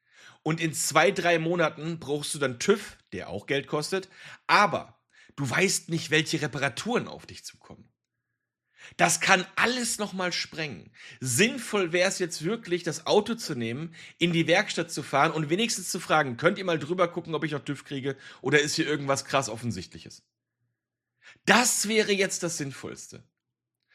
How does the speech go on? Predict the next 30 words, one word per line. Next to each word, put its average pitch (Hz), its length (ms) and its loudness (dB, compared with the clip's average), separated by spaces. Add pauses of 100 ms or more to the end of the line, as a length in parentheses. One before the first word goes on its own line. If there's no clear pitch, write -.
(180)
Und 196 240 4
nicht 202 380 2
auf 175 340 4
gut 220 300 -6
Dümpeln 226 400 2
nachher 196 320 4
einfach 180 280 -4
zum 170 200 -6
tüv 233 200 -4
zu 160 140 0
lümmeln 160 420 0 (240)
und 175 160 0
zu 175 100 0
sagen, 175 460 4 (600)
"Kann 165 220 0
ich 233 120 -4
bitte?" 294 360 -6 (840)
Und 202 140 4
dann 202 120 4
kommt 202 220 2
dann 185 100 6
eine 170 100 6
Rechnung 226 280 0
von 165 160 -4
tausend, 127 360 -4
zweitausend 104 460 -6
Euro 85 220 -14
auf 90 100 -16
dich - 160 -18
zu. 85 180 -14